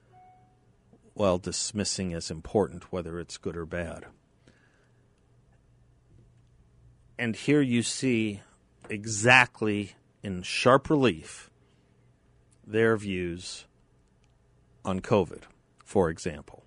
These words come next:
And as Jeane Kirkpatrick said,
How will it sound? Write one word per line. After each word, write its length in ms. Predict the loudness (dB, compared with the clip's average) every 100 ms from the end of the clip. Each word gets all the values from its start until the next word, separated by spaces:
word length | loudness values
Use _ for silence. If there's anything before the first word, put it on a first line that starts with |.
| _ _ _ _ _ _ _ _ _ _ _ _
And 140 | -12 -10
as 160 | -10
Jeane 240 | -8 -6 -4
Kirkpatrick 680 | -4 0 4 2 2 -8
said, 400 | -4 -4 -4 -6